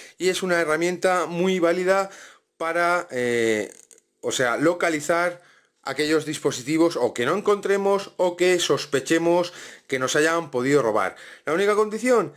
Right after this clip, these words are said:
es que el dispositivo esté encendido y que, mm, pues, el que te lo haya robado, si es un caso, si es el caso de que te lo hayan robado, no lo haya reseteado de fábrica. Una vez lo haya reseteado de fábrica,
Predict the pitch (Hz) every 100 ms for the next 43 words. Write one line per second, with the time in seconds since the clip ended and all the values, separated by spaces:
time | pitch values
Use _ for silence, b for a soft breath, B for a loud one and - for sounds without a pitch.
0 | B 147 - 151 131 - 127 120 143 156
1 | 104 76 _ _ - 101 - 147 147 175
2 | 226 240 269 269 b b b b _ _
3 | 196 185 202 208 - 135 _ - 135 127
4 | 117 113 110 123 107 - 113 113 113 127
5 | 160 170 180 190 196 220 202 _ _ -
6 | 127 127 131 123 135 - 107 135 123 113
7 | 131 131 110 107 101 120 131 139 156 170
8 | 165 B B B 151 160 175 - 143 135
9 | 131 143 156 165 165 - 127 127 113 120
10 | 131 127 110 110 98 101 120 131 131 127
11 | 120 120 - 117 127 123 123 170 180 185
12 | 208 208